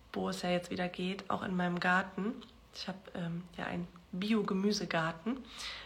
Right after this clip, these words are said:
mir angelegt und bin da alles Mögliche am Machen. Und manchmal ist ein Wochenende rum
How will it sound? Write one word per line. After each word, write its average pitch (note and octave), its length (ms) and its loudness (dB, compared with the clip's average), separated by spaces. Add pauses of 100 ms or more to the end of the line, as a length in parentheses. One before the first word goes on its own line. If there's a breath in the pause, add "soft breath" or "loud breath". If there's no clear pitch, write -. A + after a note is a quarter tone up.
mir G3 160 4
angelegt F#3 640 0
und F#3+ 180 -2
bin G3 160 0
da F#3+ 120 10
alles F#3+ 280 2
Mögliche G3 360 2
am F#3+ 120 2
Machen. G3 300 2
Und F#3 140 0
manchmal G#3+ 340 4
ist - 120 -2
ein F#3+ 200 2
Wochenende G#3 540 2
rum G#3 480 4